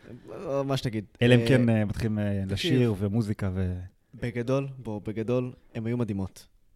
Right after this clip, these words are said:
Speaker 1: אוקיי? עזוב כל הכבוד לנו כהורים, אבל באמת היו מדהימות, והם זרמו לגמרי. ו-, ווואו, כאילו,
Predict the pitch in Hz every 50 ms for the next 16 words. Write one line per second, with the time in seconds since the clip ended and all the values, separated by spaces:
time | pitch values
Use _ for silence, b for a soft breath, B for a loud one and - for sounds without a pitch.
0 | - - 110 110 - 135 139 147 147 - _ _ - 110 107 123 147 127 - -
1 | 127 123 - 123 107 113 107 107 107 107 107 104 - 110 101 101 104 98 92 101
2 | 101 101 123 139 170 175 170 - - 113 113 110 110 104 107 104 101 101 101 -
3 | - - 117 117 117 120 120 120 131 123 127 131 135 135 127 123 117 110 117 107
4 | 107 104 104 101 98 95 92 - b b b b b b b b b - 110 107
5 | 123 135 135 131 120 117 131 135 127 107 92 82 82 98 - - 131 123 120 117